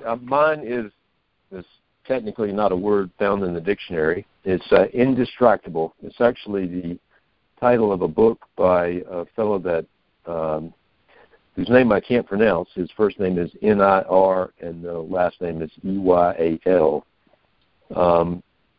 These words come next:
he, he's the author of the book Hooked, which, uh, a lot of software companies use, uh, to, um, design their software so that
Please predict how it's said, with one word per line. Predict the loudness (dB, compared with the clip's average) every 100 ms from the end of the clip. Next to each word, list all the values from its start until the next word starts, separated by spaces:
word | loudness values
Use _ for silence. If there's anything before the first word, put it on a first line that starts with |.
| _ _
he, | -10 -2 2 2 0
he's | -4 -6 -2
the | 2
author | 4 4 2 0
of | 0 -6
the |
book | -4 -4 -4 _ _ _ _
Hooked, | -2 0 0 -4 -20 _ -4
which, | -4 -4 -10 -20 -20 -20 -20 _ _ _ _ _ _ _ _ -4
uh, | -2 0 -2
a | -6
lot | -2 -2
of | 0
software | 0 0 0 -4
companies | -4 -6 -6 -8 -8
use, | -4 -4 -4 -8 -12 2
uh, | 4 4 2 2
to, | 4 4 2 -2 -4 _ _ _ _ _ _ _ _ -4
um, | 0 2 2 0 -2 -8 -16 _ -20 -20 _ _ _ -20 -20 _ _ _ _ _ _ _ _ _ _ _ -20 -12 -4
design | 0 4 6 6 4
their | 2
software | 2 2 2 0 -4
so | -4 -4 -2
that | -4